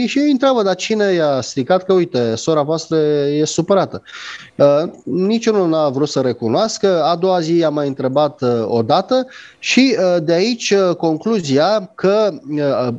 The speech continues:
aceste autorități germane, că, uh, mama a exercitat o presiune intolerabilă asupra, uh, copiilor, punând presiune și, uh, constrângându-i și așa mai departe. Deci, psihologic a făcut un lucru greșit.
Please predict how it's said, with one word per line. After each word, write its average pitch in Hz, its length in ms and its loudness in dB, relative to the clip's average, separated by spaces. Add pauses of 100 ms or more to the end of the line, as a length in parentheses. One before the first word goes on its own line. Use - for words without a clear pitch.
(380)
aceste 131 400 0
autorități 127 640 0
germane, 143 520 0
că, 185 300 0 (280)
uh, 135 160 0
mama 190 280 2
a 190 40 2
exercitat 160 540 -2
o 175 80 0
presiune 175 540 0
intolerabilă 180 840 0
asupra, 139 440 0
uh, 120 500 0
copiilor, 185 680 0
punând 160 320 -2
presiune 208 600 0
și, 165 300 -2 (320)
uh, 156 220 4
constrângându-i 156 800 0
și 180 80 -8
așa 185 160 -6
mai 185 160 2
departe. 170 380 -2
Deci, 123 140 -2
psihologic 175 560 0
a 175 80 2
făcut 170 280 -2
un 170 80 -2
lucru 160 200 -2
greșit. 147 360 -2